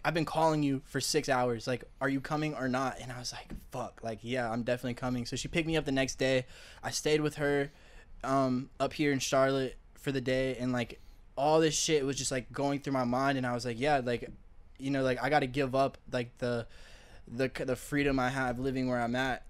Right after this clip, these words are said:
to just, like, live with my mom again, despite the fact that she was, like, pretty strict about shit." And so I'm,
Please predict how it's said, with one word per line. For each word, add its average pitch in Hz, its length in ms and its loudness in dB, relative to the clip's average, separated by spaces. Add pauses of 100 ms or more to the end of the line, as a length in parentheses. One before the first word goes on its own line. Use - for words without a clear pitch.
(200)
to 123 100 -6
just, 120 160 -4
like, 120 180 0
live 127 140 -2
with 127 80 -4
my 117 140 2
mom 123 260 2
again, 117 240 -2
despite 117 340 -2
the - 80 -14
fact 113 220 -4
that 113 100 -6
she - 140 -4
was, 117 160 -4
like, 110 160 -6
pretty 120 180 -4
strict - 340 -4
about 113 220 -2
shit." 113 340 -6 (400)
And 127 140 -2
so 135 480 2
I'm, 135 240 2